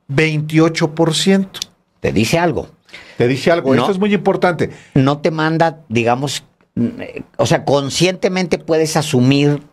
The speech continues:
Speaker 2: que la de Covarrubias tiene razón, tiene algo de razón. O sea, si ya
Speaker 1: Tiene
Speaker 2: la
Speaker 1: ocho, ocho, pu-, ocho punto dos por ciento.
Speaker 2: ocho, no
Speaker 1: Ocho.
Speaker 2: es una locura,
Speaker 1: No,
Speaker 2: pues, ¿no? Si
Speaker 1: no.
Speaker 2: lo ves aislado, sí.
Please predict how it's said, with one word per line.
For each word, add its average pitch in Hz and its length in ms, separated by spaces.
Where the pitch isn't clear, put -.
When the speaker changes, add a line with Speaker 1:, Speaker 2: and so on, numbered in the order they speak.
Speaker 2:
que 123 140
la 117 140
de 110 120
Covarrubias 131 840
tiene 120 540
razón, 147 540
tiene 123 320
algo 120 300
de 101 100
razón. 113 440
O 107 80
sea, 127 120
si 110 240
ya 127 140
Speaker 1:
Tiene 143 140
Speaker 2:
la 151 60
Speaker 1:
ocho, 147 300
ocho, 131 380
pu-, - 180
ocho 131 300
punto 127 320
dos 123 160
por 110 180
ciento. 120 120
Speaker 2:
ocho, 151 260
no 123 200
Speaker 1:
Ocho. 156 100
Speaker 2:
es 139 140
una 151 200
locura, 147 380
Speaker 1:
No, 120 100
Speaker 2:
pues, 113 260
¿no? 160 160
Si 110 100
Speaker 1:
no. 117 80
Speaker 2:
lo 110 100
ves 165 180
aislado, 214 340
sí. 208 240